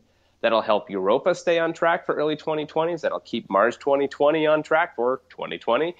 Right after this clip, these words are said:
and allow these new missions, Discovery, New Frontiers, these smaller missions to move forward. This is what we need to recover and rebuild this program, and this is what we will be arguing to Congress again. But at a very basic level,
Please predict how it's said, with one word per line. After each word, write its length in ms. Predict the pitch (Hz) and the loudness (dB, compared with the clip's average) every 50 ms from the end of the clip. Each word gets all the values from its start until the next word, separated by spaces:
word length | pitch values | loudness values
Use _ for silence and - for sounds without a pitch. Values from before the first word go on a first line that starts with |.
| _ _ _ _ _ _ - | _ _ _ _ _ _ -2
and 200 | - 139 147 143 | 0 2 2 4
allow 280 | 139 139 139 147 156 | 4 4 4 4 2
these 220 | 151 151 135 127 131 | 0 -4 -8 -8 -8
new 240 | 123 131 143 147 151 | -8 -6 -6 -6 -6
missions, 460 | 151 151 151 - 170 147 143 123 - | -6 -6 -8 -8 -10 -10 -10 -10 -10
Discovery, 580 | 117 101 - - - 120 123 120 131 127 120 | -10 -10 -6 -2 -2 0 0 0 -2 -2 -2
New 160 | 117 120 123 120 | -2 -2 -4 -4
Frontiers, 480 | - 127 117 113 - 120 117 120 117 | -4 -4 -6 -6 -6 -6 -8 -6 -6
these 140 | 107 95 - | -8 -10 -10
smaller 380 | - - 104 101 110 123 127 123 | -8 -6 0 2 2 2 2 2
missions 360 | 123 123 - - 123 113 - | 0 -2 -2 -4 -6 -8 -8
to 100 | - 113 | -8 -6
move 200 | 113 117 117 - | -4 -4 -6 -4
forward. 420 | - 151 175 139 98 - - - _ _ _ _ _ _ - | 0 0 0 0 0 -2 -8 -12 _ _ _ _ _ _ -10
This 380 | 107 104 131 175 208 - - | -6 0 2 2 2 2 2
is 160 | 208 190 - | 0 0 2
what 200 | 156 170 165 - | 2 2 2 2
we 120 | 160 160 160 | 2 0 2
need 260 | 156 151 151 156 151 | 2 2 2 0 0
to 120 | - 147 123 | -2 -2 -2
recover 520 | 110 110 107 - - 143 143 139 147 143 | -2 -2 -2 -2 -2 -2 0 0 0 0
and 120 | 127 110 117 | 0 0 0
rebuild 460 | 135 139 131 131 131 131 135 123 - | -2 -2 0 0 0 0 0 -2 -2
this 160 | 107 104 - | -4 -6 -6
program, 600 | - - 139 131 123 123 131 131 127 127 127 127 _ _ _ _ _ _ | -2 0 0 2 2 2 2 2 2 0 -2 -6 _ _ _ _ _ _
and 240 | - 104 101 107 120 | 0 0 2 2 2
this 160 | 139 135 - | 2 0 0
is 160 | 156 139 123 110 | -4 -6 -4 -2
what 340 | 110 113 117 110 - - | 0 2 2 2 0 -2
we 140 | 107 113 110 | -4 -4 -4
will 260 | 104 101 104 104 104 | -2 0 0 0 0
be 260 | 95 101 95 92 90 - | -2 -2 -4 -6 -4 -2
arguing 360 | - 123 127 117 127 117 113 107 | 0 0 0 0 0 -2 -2 -4
to 60 | 110 | -6
Congress 440 | - - 120 120 120 113 104 - 101 | -4 -2 -2 0 0 -2 -4 -4 -6
again. 420 | 87 - 127 135 139 147 147 151 _ _ _ _ _ _ _ 110 | -4 0 2 2 2 0 -2 -6 _ _ _ _ _ _ _ -6
But 120 | - 123 123 | 0 0 0
at 120 | 127 123 | 0 0
a 20 | - | -2
very 160 | 113 117 120 | -6 -6 -6
basic 480 | 110 - 123 117 131 131 - 143 - - | -6 -6 -6 -6 -6 -6 -8 -8 -6 -2
level, 460 | 139 - - 127 120 143 170 175 | -2 -2 0 -2 -2 -4 -6 -8